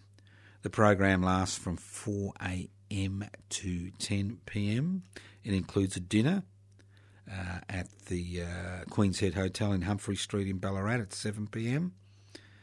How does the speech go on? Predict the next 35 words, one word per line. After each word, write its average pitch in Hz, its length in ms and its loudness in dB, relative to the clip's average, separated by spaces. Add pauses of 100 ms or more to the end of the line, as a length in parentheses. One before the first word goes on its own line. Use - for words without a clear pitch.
(240)
You 95 80 -8
just - 240 -6
pay 87 200 -4
for - 120 -10
your 90 120 -2
own 90 160 0
food 98 280 0
and 98 140 0
drinks. 117 300 -2
There'll 90 100 -4
be 92 100 -2
entertainment 120 640 2
from 98 180 -2
the 92 60 0
West 95 220 -4
Papuan 101 380 -6
community 110 560 -4 (440)
and 90 140 -2
the 87 60 -2
bard, 110 480 2
who'll 104 120 4
be 92 140 0
doing 98 380 0
his 90 180 -4
song, 90 380 -2
The 85 80 -6
Pikeman's 90 580 -8
Dog. 87 460 -8
So - 140 -8 (540)
we 110 220 6
invite 113 460 6
you. 95 100 2
It's - 160 0
a 98 60 -2
Sunday. 120 880 0